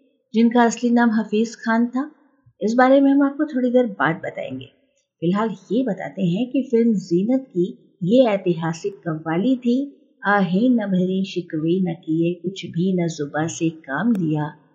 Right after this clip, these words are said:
इस पर भी मोहब्बत छुप न सकी, जब तेरा किसी ने नाम लिया।"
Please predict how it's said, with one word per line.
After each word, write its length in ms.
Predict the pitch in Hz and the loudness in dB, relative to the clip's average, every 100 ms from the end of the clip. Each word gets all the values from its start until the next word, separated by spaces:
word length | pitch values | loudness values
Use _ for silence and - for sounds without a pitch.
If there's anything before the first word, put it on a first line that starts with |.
| _ _ _ _ _ | _ _ _ _ _
इस 220 | 170 170 - | -6 -6 -8
पर 340 | - 147 170 | -6 -2 2
भी 160 | 180 180 | 4 4
मोहब्बत 680 | 180 170 170 - 175 185 - | 2 0 -2 -4 -4 -4 -6
छुप 220 | 170 156 - | -10 -10 -4
न 80 | 233 | -4
सकी, 500 | 247 208 - - - - _ _ _ 185 | -2 -4 -2 -2 -4 -10 _ _ _ -2
जब 300 | 226 269 311 - _ _ | 2 2 0 -14 _ _
तेरा 400 | - 170 180 226 | 2 4 4 0
किसी 420 | 220 160 - 156 | -2 -8 -4 -2
ने 300 | 160 262 233 | 0 0 0
नाम 360 | 147 143 165 139 | -2 -2 -2 -2
लिया।" 220 | 110 | -8